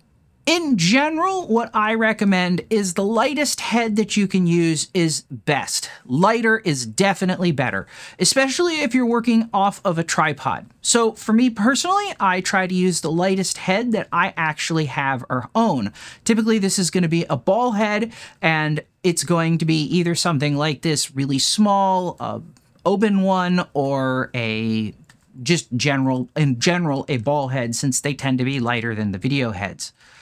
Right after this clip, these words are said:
Now, regardless of head choice, if you are using a very heavy or very long lens that shifts the center of the balance from the lens and camera off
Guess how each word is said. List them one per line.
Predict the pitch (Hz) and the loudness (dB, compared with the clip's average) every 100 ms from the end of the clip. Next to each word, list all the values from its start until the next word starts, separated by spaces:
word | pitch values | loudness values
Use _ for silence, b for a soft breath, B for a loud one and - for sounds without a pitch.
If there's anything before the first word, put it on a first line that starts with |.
| B B B | B B B
Now, | - 262 220 - | 2 2 2 2
regardless | 208 247 269 269 262 - | 2 4 2 0 -2 0
of | 311 269 | 0 2
head | 240 226 196 | 2 0 0
choice, | - 226 175 131 - | 0 0 0 -4 -2
if | 302 269 | -2 2
you | 294 | 0
are | 339 | 2
using | 240 202 202 202 196 | 2 2 2 2 2
a | 165 | 2
very | 147 170 196 185 | 2 2 2 0
heavy | 156 180 170 165 | 0 0 2 2
or | 160 143 | 2 0
very | 123 165 160 | 2 2 2
long | 147 131 160 202 208 202 | 0 0 2 2 2 2
lens | 202 247 240 240 220 | 2 2 2 2 2
that | 208 | -2
shifts | - - 285 - | 0 0 0 -2
the | - | -2
center | 226 - 233 240 | 0 2 2 0
of | 226 185 | 0 0
the | |
balance | 170 190 202 208 208 - - | 0 2 2 0 0 -2 -6
from | - 190 170 165 156 | -2 0 2 2 2
the | |
lens | 160 175 180 165 | 0 2 2 2
and | 160 | 0
camera | - 190 190 175 165 - | 0 -2 0 0 -2 -2
off | 165 185 185 | 0 0 -2